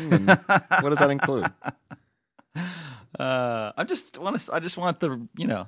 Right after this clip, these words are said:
Speaker 2: the listeners on the podcast to know I, I know where they're from. I've been to Sunnyvale.
Speaker 1: Yeah,
Speaker 2: The
Speaker 1: we
Speaker 2: Vale, as
Speaker 1: the
Speaker 2: we call it. <laughs>
Speaker 1: <laughs>
Speaker 2: Chilling in the
Speaker 1: Vale.
Speaker 2: Vale. <laughs>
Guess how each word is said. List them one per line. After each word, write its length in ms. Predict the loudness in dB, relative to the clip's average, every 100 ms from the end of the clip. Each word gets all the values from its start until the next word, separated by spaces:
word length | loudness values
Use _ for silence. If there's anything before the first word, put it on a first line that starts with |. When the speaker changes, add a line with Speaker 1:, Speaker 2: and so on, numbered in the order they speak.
| _
Speaker 2:
the 280 | -4 -2 -2
listeners 720 | -4 -6 -6 -8 -10 -14 -18 _ _ _ _ _
on 60 | -14
the 80 | -2
podcast 380 | -2 -2 -6 -4
to 40 |
know 120 | -2
I, 200 | 0 -2 -2
I 140 | -4 -2
know 160 | -2
where 100 | -4
they're 100 | -6
from. 300 | -10 -12 -12 -18 _ _ -10
I've 80 | -6
been 120 | -4
to 60 |
Sunnyvale. 580 | -2 -2 -2 -2 -2 -4 -12 _ _ _ _ _ _ _ _ _ _ _ _ -4
Speaker 1:
Yeah, 80 | 0
Speaker 2:
The 60 |
Speaker 1:
we 60 | 8
Speaker 2:
Vale, 440 | 10 10 8 4 -2 -14
as 100 | -6
Speaker 1:
the 60 | -4
Speaker 2:
we 40 | 0
call 280 | 2 2
it. 80 | 2
<laughs> 420 | -2 -4 0 0 0
Speaker 1:
<laughs> 80 | -2
Speaker 2:
Chilling 340 | 2 4 4
in 60 | 2
the 100 | 4
Speaker 1:
Vale. 400 | 6 6 6 2 -6 -10 -4
Speaker 2:
Vale. 100 | -4 -2
<laughs> 120 | -4